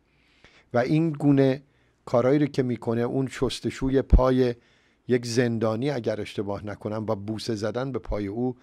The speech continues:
دیگر از کارهایی بوده که کرده. رفتن و زندگی کردن توی ساختمانی که به هیچ وجه تجملی نیست و یه خوابگاه معمولی است برای بیشاپ‌ها و،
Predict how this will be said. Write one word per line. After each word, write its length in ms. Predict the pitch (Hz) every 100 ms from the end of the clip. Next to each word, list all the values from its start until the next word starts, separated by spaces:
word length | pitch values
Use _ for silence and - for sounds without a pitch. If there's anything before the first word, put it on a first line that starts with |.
| _ _ _ _
دیگر 520 | 98 101 95 107 113
از 160 | 113 -
کارهایی 420 | - 101 117 120
بوده 340 | 107 104 98
که 140 | 95 98
کرده. 420 | - 87 78 76 _ - -
رفتن 480 | 127 127 - 147 165
و 100 | 143
زندگی 420 | 120 123 110 110
کردن 540 | - 117 110 127 143 143 _ _ _ _ _
توی 220 | - 143
ساختمانی 720 | 139 131 95 - 113 120 139 139
که 320 | 139 135 131 _ _
به 80 | 113
هیچ 300 | 123 147 -
وجه 220 | 135 - _ _ _ _
تجملی 680 | - 120 117 113 107 110 123
نیست 300 | 135 139 127 -
و 80 | 113
یه 140 | 127
خوابگاه 600 | 131 117 107 104 123 127
معمولی 520 | 127 120 110 110 107
است 140 | 127 -
برای 480 | 107 113 117 120 120 _ _ _ _
بیشاپ‌ها 520 | 113 - 110 - 117 117
و، 240 | 113 113